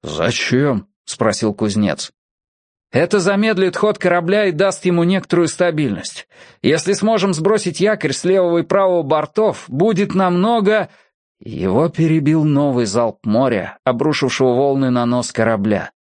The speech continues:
По коридорам со свистом промчался порыв ветра, а на палубу хлынул новый поток воды.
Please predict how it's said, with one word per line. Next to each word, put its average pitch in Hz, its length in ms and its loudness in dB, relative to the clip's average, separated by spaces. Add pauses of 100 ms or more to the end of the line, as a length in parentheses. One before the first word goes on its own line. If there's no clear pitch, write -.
(440)
По 104 120 -2
коридорам 156 480 2
со 151 160 -2
свистом 143 500 -2
промчался 135 560 0
порыв 120 340 0
ветра, 127 480 0
а 117 40 -2
на 110 140 -2
палубу 131 460 0
хлынул 127 520 2
новый 117 360 0
поток 98 480 -2
воды. 82 420 -4